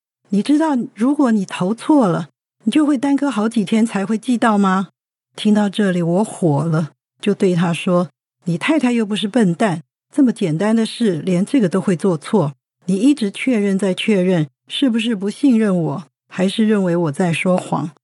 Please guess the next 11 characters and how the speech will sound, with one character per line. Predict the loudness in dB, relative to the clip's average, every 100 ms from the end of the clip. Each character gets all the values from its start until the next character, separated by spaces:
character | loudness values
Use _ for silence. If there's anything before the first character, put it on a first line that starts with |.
| _ _
根 | 2 4
本 | 4 -2
没 | -4 -4
看 | -2 0 0
清 | 2 2
楚 | 2 -4
就 | -2 -2 -2
随 | -2 0
便 | 2
乱 | 2 0
投？” | 0 0 0